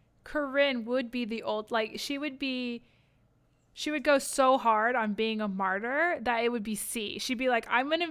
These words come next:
I'm gonna redeem myself so hard for these kids.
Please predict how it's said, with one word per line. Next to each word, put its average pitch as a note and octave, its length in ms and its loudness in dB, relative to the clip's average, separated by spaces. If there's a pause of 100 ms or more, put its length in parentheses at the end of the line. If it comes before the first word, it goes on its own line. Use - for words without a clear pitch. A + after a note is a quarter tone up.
I'm A#3+ 160 4
gonna D#4 180 0
redeem A#3+ 380 2
myself A3+ 420 -2
so A3 340 0
hard G#3+ 280 0
for C#4+ 120 -8
these D4 220 -8
kids. D4 340 -4